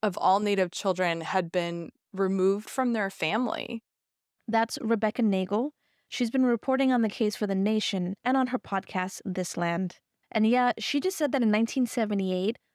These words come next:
Speaker 2: a third of all Native children had been removed from their families.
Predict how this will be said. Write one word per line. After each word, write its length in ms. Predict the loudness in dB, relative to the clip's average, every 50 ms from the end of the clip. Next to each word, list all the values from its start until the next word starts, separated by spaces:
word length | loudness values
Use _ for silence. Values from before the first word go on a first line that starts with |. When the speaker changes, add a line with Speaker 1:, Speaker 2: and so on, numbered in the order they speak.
| _ _ -4
Speaker 2:
a 80 | -4 -4
third 600 | -4 -6 _ _ 2 2 4 4 2 2 0 0
of 180 | -2 -4 -4 -2 0
all 220 | 0 2 4 4
Native 320 | 4 4 4 2 0 0 -2
children 400 | -4 -4 -2 0 0 0 0 -2
had 160 | -2 -4 -2
been 140 | -2 -2 0
removed 460 | 0 0 2 2 2 2 2 0 -2
from 140 | -2 -2 0
their 100 | 0 -2
families. 760 | -2 -2 0 0 0 0 0 -2 -4 -6 -8 -12 -16 -18